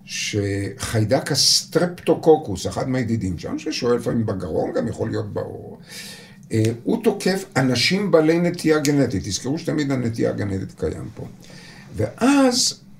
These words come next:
הגוף שלנו, מערכת החיסון שלנו, שצוידנו בה, מייצרת נוגדנים נגד איזה חלבון, נקרא לו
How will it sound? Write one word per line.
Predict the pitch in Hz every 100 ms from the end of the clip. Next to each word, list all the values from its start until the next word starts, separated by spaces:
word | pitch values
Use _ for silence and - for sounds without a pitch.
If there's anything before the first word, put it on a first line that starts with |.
| - -
הגוף | 104 95 101 233 -
שלנו, | - 85 82 117
מערכת | 135 113
החיסון | 90 82 101 127
שלנו, | 151 175 -
שצוידנו | - 87 - - 123 110 107 95 101
בה, | 87 78 73 - - - -
מייצרת | 110 127 127 190 196 196
נוגדנים | 143 113 117 151 202 185 123
נגד | 160 156 165 156 -
איזה | 170
חלבון, | 165 170 147 165 160
נקרא | 143 - 131 143
לו | 135 131 -